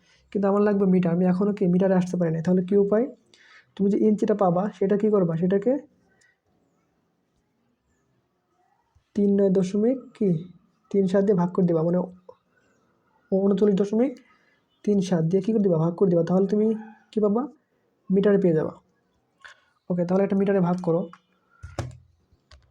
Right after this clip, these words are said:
চারটি ভাগ তিন নয় দশমিক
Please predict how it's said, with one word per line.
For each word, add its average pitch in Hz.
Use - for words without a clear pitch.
চারটি 190
ভাগ 180
তিন 190
নয় 185
দশমিক 190